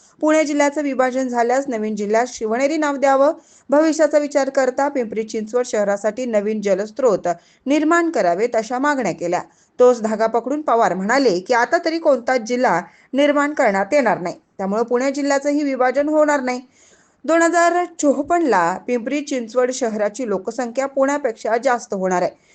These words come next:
त्यामुळे शहराला पिण्याच्या पाण्याचा प्रश्न भेडसावणार आहे. सध्याच्या पाण्याचा पुरवठा कमी पडणार आहे.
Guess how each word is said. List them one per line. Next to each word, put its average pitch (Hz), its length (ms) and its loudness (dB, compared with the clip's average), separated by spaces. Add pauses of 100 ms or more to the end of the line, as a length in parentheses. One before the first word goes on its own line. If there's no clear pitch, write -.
(160)
त्यामुळे 320 300 4
शहराला 285 400 0
पिण्याच्या 269 380 -2
पाण्याचा 247 400 -6
प्रश्न 226 340 -8
भेडसावणार 202 560 -4
आहे. 180 240 -2 (300)
सध्याच्या 269 460 2
पाण्याचा 240 380 -4
पुरवठा 226 380 -2
कमी 277 360 0
पडणार 175 380 0
आहे. - 80 -14